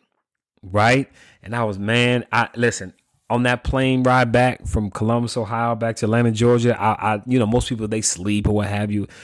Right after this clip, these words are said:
My, listen, I don't, I don't think I blinked, because that was one of the first times I was, like, absolutely real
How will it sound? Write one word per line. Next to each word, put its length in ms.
My, 260
listen, 380
I 80
don't, 260
I 80
don't 140
think 100
I 120
blinked, 760
because 800
that 280
was 140
one 160
of 80
the 80
first 320
times 260
I 100
was, 180
like, 200
absolutely 580
real 840